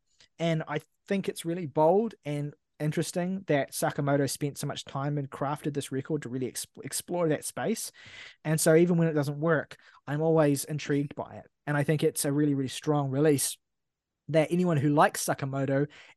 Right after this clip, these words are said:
and wants to get a little bit more into what he's been doing compositionally in the later part of his career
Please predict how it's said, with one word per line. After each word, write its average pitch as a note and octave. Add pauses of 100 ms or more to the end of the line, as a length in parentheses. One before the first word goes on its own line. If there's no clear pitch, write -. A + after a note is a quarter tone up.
and D#3
wants G3+
to D#3+ (760)
get F3+
a F#3
little F3+
bit F#3
more E3
into D3 (440)
what E3+
he's E3
been D#3+
doing D#3
compositionally C#3+
in C#3+
the C#3
later C#3
part C3+
of B2
his B2
career B2+